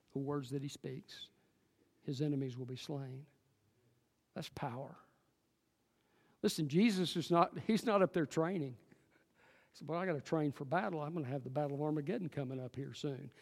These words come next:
No! He just shows up and says something.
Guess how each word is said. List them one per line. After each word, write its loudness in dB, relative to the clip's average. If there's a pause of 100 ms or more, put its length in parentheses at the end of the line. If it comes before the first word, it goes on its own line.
(160)
No! 12 (400)
He 12
just 12
shows 12
up 12
and 10
says 12
something. 6